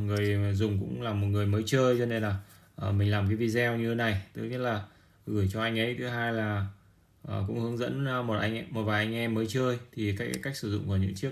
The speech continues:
à, bật lửa Cartier đời mới như thế này, à, dòng xưa. À, những chiếc này thì, à, nó là những chiếc, à, lắc cây vàng. Anh em có thể nhìn thấy cái đỉa vàng ở đây là,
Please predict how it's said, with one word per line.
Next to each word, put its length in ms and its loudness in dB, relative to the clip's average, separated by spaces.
à, 180 -4
bật 120 -2
lửa 240 0
Cartier 320 0
đời 100 2
mới 300 4
như 180 -2
thế 80 -4
này, 200 -2
à, 160 0
dòng 180 0
xưa. 240 -2
À, 140 0
những 140 2
chiếc 140 4
này 160 8
thì, 200 8
à, 120 12
nó 140 8
là 220 8
những 160 -4
chiếc, 240 -4
à, 200 0
lắc 240 0
cây 100 6
vàng. 280 6
Anh 120 -4
em 160 0
có 80 -2
thể 80 0
nhìn 120 0
thấy 180 0
cái 140 0
đỉa 180 6
vàng 280 4
ở 140 2
đây 160 0
là, 180 -2